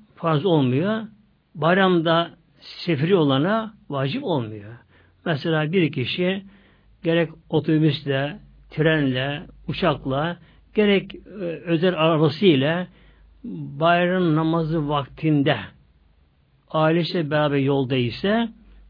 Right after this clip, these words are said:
tabii yoluna devam eder. Ne var ki sabah namazı hepsi beraber kılarlar bir yerden mola verip de O zaman bayram namazı bunlara vacip olmaz. Gelelim inşallah bir de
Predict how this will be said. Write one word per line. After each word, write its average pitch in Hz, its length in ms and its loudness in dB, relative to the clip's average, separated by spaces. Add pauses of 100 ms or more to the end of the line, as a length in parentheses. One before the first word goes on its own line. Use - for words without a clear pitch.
(100)
tabii 170 200 -4
yoluna 156 320 0
devam 120 300 -4
eder. 226 380 -4 (600)
Ne 269 140 2
var 175 240 4
ki 240 280 -2 (120)
sabah 185 400 0
namazı 180 360 2
hepsi 160 320 0
beraber 139 440 0
kılarlar 151 580 2
bir 139 60 2
yerden 139 240 0
mola 127 260 -2
verip 120 300 -6
de 233 200 -2 (440)
O 170 60 -2
zaman 156 180 -2
bayram 165 240 2
namazı 151 220 0
bunlara 139 420 0
vacip 127 360 -4 (120)
olmaz. 110 640 -8 (2500)
Gelelim 277 340 4
inşallah 214 640 4 (680)
bir 175 260 2
de 185 300 -2